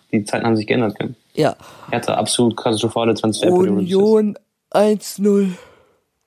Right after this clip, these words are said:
Speaker 1: Ja, ich, ich sag, äh, allerdings unentschieden irgendwie. Ich glaub, es wird so ein eins eins oder so.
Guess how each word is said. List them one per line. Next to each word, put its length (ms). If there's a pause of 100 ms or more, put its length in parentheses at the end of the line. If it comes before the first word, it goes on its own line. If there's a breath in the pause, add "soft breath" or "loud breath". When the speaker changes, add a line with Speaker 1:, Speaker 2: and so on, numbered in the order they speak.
(840)
Speaker 1:
Ja, 260
ich, 200
ich 100
sag, 220
äh, 200
allerdings 380
unentschieden 460
irgendwie. 240
Ich 100
glaub, 120
es 100
wird 100
so 80
ein 60
eins 200
eins 220
oder 120
so. 220